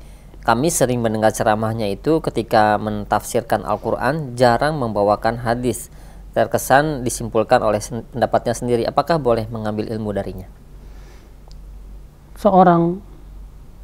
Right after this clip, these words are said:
Speaker 2: ustadz yang menafsirkan, <clears throat> kalau kita tahu dia memang manhajnya bagus, akidahnya sahihah, dan kita juga sudah bertanya kepada para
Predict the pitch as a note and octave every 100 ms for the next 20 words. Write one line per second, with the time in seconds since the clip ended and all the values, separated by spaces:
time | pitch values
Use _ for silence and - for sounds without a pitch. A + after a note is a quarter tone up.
0 | - - - G3+ - - D#3+ D3+ D#3 C3+
1 | C3 B2+ - D3 C#3 - A#2 A2 - -
2 | - F#3+ A3+ - C3+ - - - - -
3 | - - - - - - - - - -
4 | - - - - - - - - - D3+
5 | C3+ D#3 D3+ D3 D#3+ D#3 C3+ C#3 C3+ C3+
6 | C3+ C3 C3+ D#3 - - - - - -
7 | - - - - - - D3 B2 C3+ D3
8 | C3 B2+ B2+ D3 - - - - - -
9 | - - - - - D3+ C3+ C3+ B2+ D3
10 | - C#3+ C#3+ C3+ - - - - - -
11 | - - - - - - - C#3 B2+ C#3+
12 | C#3+ C3+ C#3 C#3 - C3 B2 - - C#3
13 | C3+ C3+ C#3+ C#3 - C3+ C3+